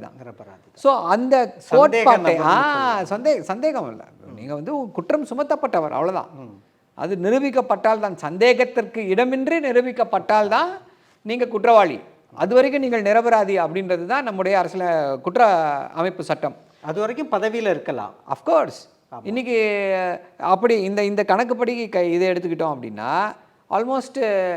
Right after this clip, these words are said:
Speaker 1: நாற்பத்தொன்பது சதவீதமான பாஜகவுடைய அமைச்சர்கள் மேல குற்ற வழக்குகள் இருக்கு, ஹெய்னஸ் அஃபென்சஸ் இருக்கு.
Speaker 2: ஆமா, கைது
Speaker 1: சிக்ஸ்டி த்ரீ.
Speaker 2: செய்யப்படல.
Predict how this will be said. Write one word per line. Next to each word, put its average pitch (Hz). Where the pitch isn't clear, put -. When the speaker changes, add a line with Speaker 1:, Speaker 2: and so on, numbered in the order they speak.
Speaker 1:
நாற்பத்தொன்பது 226
சதவீதமான 208
பாஜகவுடைய 196
அமைச்சர்கள் 196
மேல 175
குற்ற 185
வழக்குகள் 170
இருக்கு, 139
ஹெய்னஸ் 196
அஃபென்சஸ் 170
இருக்கு. 135
Speaker 2:
ஆமா, 139
கைது 160
Speaker 1:
சிக்ஸ்டி -
த்ரீ. 170
Speaker 2:
செய்யப்படல. 131